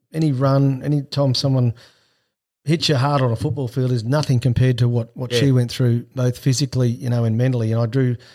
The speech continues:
Speaker 1: so much strength from her and what she was going through that it, it gave me this empowerment that, uh,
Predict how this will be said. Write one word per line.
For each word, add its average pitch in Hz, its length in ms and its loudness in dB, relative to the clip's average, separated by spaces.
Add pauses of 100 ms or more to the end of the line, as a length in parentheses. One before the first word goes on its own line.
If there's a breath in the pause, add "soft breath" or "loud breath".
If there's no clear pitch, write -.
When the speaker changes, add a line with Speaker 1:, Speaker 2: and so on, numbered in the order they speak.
(180 loud breath)
Speaker 1:
so 160 220 0
much 143 160 2
strength 135 400 0
from 120 180 0
her 123 580 0
and 127 160 0
what 123 120 -2
she 147 240 -2
was 139 160 -2
going 107 260 -2
through 120 320 -6 (640 soft breath)
that 127 240 -8
it, 165 120 -6
it 135 140 -6
gave 151 240 0
me 143 180 4
this - 380 0 (380)
empowerment 131 680 0
that, 117 220 -6
uh, 139 140 -10